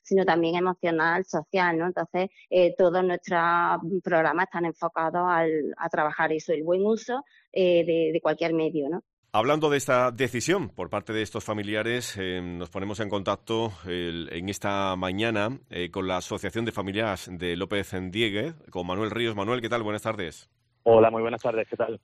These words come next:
Speaker 2: ¿Por qué tomar esta decisión? ¿Qué os ha llevado a decir, "Esto hay que hacerlo"?
Speaker 3: Bueno, pues sinceramente, eh, es algo que hemos venido hablando desde hace ya bastantes años, que lo hemos compartido en espacios informales como el parque,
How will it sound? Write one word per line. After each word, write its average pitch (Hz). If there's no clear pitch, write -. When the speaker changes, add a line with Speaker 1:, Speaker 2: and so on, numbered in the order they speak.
Speaker 2:
¿Por 123
qué 160
tomar 147
esta 131
decisión? 110
¿Qué 135
os 165
ha 156
llevado 139
a 107
decir, 123
"Esto 139
hay 120
que -
hacerlo"? 65
Speaker 3:
Bueno, 110
pues 104
sinceramente, 143
eh, 127
es 127
algo 147
que 143
hemos 139
venido 135
hablando 131
desde 113
hace 110
ya 117
bastantes 117
años, 123
que 85
lo 95
hemos 110
compartido 113
en 117
espacios 113
informales 113
como 95
el 95
parque, 117